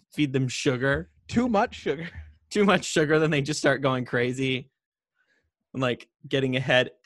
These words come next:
Speaker 1: It reminded me of these new games that I've been seeing that come out. Have you played Overcooked?
Speaker 2: No. What's Overcooked?
Speaker 1: Wait,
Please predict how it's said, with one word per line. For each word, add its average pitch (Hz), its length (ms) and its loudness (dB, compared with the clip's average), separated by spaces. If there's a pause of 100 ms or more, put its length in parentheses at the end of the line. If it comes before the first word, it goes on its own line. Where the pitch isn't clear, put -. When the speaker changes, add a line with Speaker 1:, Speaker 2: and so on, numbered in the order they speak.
(380)
Speaker 1:
It 190 180 2
reminded 202 640 0
me 160 160 0
of 139 100 -2
these 135 200 -2
new 139 120 -2
games 135 420 -4
that 117 140 -6
I've 110 160 -8
been 113 140 -10
seeing 113 280 -12
that 92 160 -14
come 120 160 -10
out. 78 220 -12
Have 139 160 -6
you 147 100 -6
played 156 320 -2 (320)
Overcooked? 160 760 -4 (800)
Speaker 2:
No. 147 520 4
What's 160 200 -4
Overcooked? 180 580 -6 (240)
Speaker 1:
Wait, 170 300 0